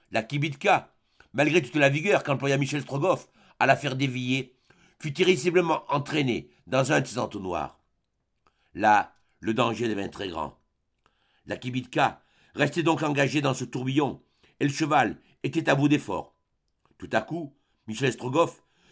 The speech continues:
se défaisant de ceux de ses vêtements qui pouvaient le gêner, se jeta à l'eau,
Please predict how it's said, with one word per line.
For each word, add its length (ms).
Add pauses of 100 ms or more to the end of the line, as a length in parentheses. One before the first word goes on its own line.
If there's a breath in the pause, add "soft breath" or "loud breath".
se 120
défaisant 640 (200 soft breath)
de 80
ceux 160
de 60
ses 80
vêtements 420
qui 120
pouvaient 200
le 60
gêner, 420 (360 soft breath)
se 140
jeta 340
à 60
l'eau, 300